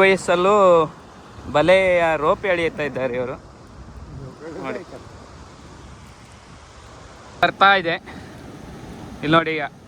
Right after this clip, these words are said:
ನಾವು ಈ, ಇದಕ್ಕೆ ಹೇಳ್ತೀವಿ, ಅಡ್ಡೆ ಹಾಕಿ ಎಳಿತಾ ಇದ್ದಾರೆ ಇವರು.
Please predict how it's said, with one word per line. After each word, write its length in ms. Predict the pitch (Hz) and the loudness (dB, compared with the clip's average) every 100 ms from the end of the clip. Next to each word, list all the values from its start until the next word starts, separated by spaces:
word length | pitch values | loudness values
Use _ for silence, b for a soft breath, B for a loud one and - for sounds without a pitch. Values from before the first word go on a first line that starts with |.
| - - - 147 | -20 -20 -12 0
ನಾವು 180 | 175 180 196 | 2 2 0
ಈ, 60 | 208 170 - 175 | -4 -6 -10 -6
ಇದಕ್ಕೆ 280 | 208 208 214 | -4 -4 -2
ಹೇಳ್ತೀವಿ, 360 | 208 208 208 220 226 156 | -2 -2 -2 -2 0 -2
ಅಡ್ಡೆ 240 | 151 208 | 2 4
ಹಾಕಿ 220 | 202 202 196 | 4 0 -2
ಎಳಿತಾ 260 | 165 180 196 | -2 -2 -4
ಇದ್ದಾರೆ 220 | 170 143 135 | -2 -4 -4
ಇವರು. 160 | 127 | -8